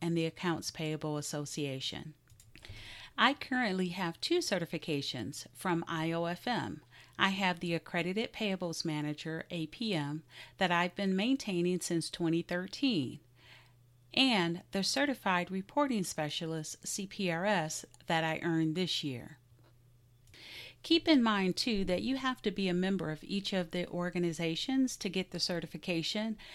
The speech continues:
and there are also membership benefits that you can use to grow your career. There are business templates, career advice, and there's also a community of other accounts payable team members that you can network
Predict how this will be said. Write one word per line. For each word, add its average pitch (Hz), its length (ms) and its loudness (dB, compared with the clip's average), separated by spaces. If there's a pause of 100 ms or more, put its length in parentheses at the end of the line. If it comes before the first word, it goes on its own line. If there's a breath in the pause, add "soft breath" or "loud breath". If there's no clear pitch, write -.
(180 loud breath)
and 226 120 4
there 233 160 4
are - 80 2
also 254 440 2
membership 226 600 2
benefits 175 520 0
that - 140 -4
you 233 160 0
can 214 180 0
use 180 280 2
to 196 120 -4
grow 165 280 0
your 160 220 0
career. 202 680 -2 (400 loud breath)
There 175 140 2
are - 20 -2
business 170 520 0
templates, 269 760 -4 (180)
career 190 480 0
advice, 233 640 -2 (340 loud breath)
and 247 140 4
there's 247 180 2
also 254 440 0
a 226 80 -2
community 208 640 2
of 165 180 -2
other 196 300 2
accounts - 500 -4
payable 160 340 -2
team 165 300 0
members 160 380 0
that 180 100 -2
you 220 160 -2
can 226 240 -2
network 175 480 -2